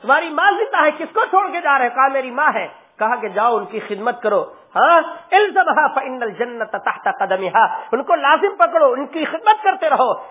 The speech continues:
اس لیے کہ جنت ان کے پاؤں کے نیچے ہے۔ اگر بیٹی کی حیثیت سے یا بہن کی حیثیت سے عورت ہے تو اللہ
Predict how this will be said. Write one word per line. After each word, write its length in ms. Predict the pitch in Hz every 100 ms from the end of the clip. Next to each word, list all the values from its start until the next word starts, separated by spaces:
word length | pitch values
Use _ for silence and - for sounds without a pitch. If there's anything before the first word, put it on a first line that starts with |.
| -
اس 140 | 175 196
لیے 160 | 196
کہ 120 | 185
جنت 320 | 160 175 208 208
ان 140 | - 165
کے 80 | 165
پاؤں 280 | 151 160
کے 340 | 151 196 262 330 - - _ _ _ 123
نیچے 400 | 135 277 226 120
ہے۔ 200 | - 65 _ _ _ _ _ _ _ _ _ _ _ _ _ _ _ _ 247
اگر 220 | 370 339 247
بیٹی 300 | 392 453 440
کی 160 | 453
حیثیت 400 | 349 370 370 339 -
سے 160 | 262 151 - _ _ -
یا 160 | 208 254
بہن 300 | 208 - 440 -
کی 80 |
حیثیت 400 | 339 370 370 320 302
سے 60 | 302
عورت 360 | 285 269 -
ہے 140 | 233 190 - - -
تو 60 |
اللہ 220 | 294 339